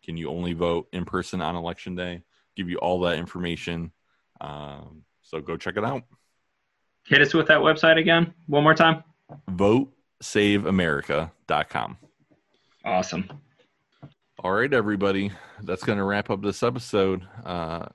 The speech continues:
Speaker 1: thanks for listening, and we hope to see you again.
Speaker 2: Stay safe, Ohio.
Speaker 1: Buckeye Dads Discuss is a podcast hosted by Andy and Josh. It's edited by April.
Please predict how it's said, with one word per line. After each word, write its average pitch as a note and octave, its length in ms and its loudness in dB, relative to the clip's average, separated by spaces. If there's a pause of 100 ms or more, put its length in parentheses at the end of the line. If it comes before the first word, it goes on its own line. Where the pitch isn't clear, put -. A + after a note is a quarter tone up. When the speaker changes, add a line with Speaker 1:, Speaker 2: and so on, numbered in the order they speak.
(340)
Speaker 1:
thanks F#2+ 180 -4
for G2 160 -4
listening, B2+ 640 -4 (180)
and F2 200 -10
we E2+ 60 -4
hope F2+ 180 -4
to F#2 60 -18
see - 160 -6
you G#2 120 -2
again. C3+ 320 -6 (1300)
Speaker 2:
Stay G#2+ 240 0
safe, C#3 300 2
Ohio. A#2+ 420 -6 (1400)
Speaker 1:
Buckeye A#2+ 420 -2
Dads F2+ 340 -2
Discuss - 560 -4
is - 100 -6
a - 60 -2
podcast F#2+ 680 -2
hosted - 340 -4
by D#2 120 2
Andy D#2+ 340 0
and D#2+ 120 -4
Josh. B2 520 0 (400)
It's - 200 -8
edited D#2+ 320 0
by D2+ 260 0
April. D3 500 -2